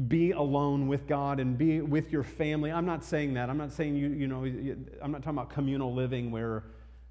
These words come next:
you know, you're just kind of like, you know, there's no boundaries. I'm not, I'm not talking about that. Sometimes you do need the retreat. But consistency, regularly having times together,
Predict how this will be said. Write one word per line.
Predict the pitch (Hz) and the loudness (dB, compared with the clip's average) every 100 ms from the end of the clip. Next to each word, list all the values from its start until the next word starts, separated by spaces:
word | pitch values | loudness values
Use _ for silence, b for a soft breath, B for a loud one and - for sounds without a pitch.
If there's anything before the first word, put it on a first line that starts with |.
| - - | -12 -4
you | |
know, | 123 | -2
you're | 120 123 | 0 -2
just | 113 - | -4 -4
kind | 127 117 | -4 -4
of | 101 - | -6 -10
like, | 123 113 107 - 95 98 131 | -6 -4 -4 -10 -14 -12 -6
you | 131 | -4
know, | 120 | -2
there's | 113 113 | -2 -2
no | 117 | -2
boundaries. | 120 131 117 98 92 95 | -2 0 -2 -2 -6 -4
I'm | 123 | -2
not, | 135 131 | -2 -2
I'm | 143 | -4
not | 139 | -2
talking | 147 127 120 | -4 -4 -4
about | 104 98 | -6 -6
that. | 104 98 - - - - - - | -8 -10 -14 -20 -20 -20 -20 -14
Sometimes | - 131 139 120 | -6 -2 -2 -2
you | |
do | 123 131 | 0 0
need | 123 | 0
the | 113 | -2
retreat. | 110 110 - 117 107 - B - | -6 -8 -10 -8 -8 -12 B -8
But | 139 | -4
consistency, | 160 139 - 208 202 - 147 - 139 113 - B B B B - - | 0 -2 0 0 0 -4 -8 -6 -4 -4 -8 B B B B -18 -6
regularly | 135 131 180 202 208 196 196 | -2 4 4 6 4 4 4
having | 151 160 147 | 2 0 -2
times | - - 165 165 156 151 | -6 -4 -2 2 0 0
together, | - 127 127 110 104 | -6 -4 -4 -4 -6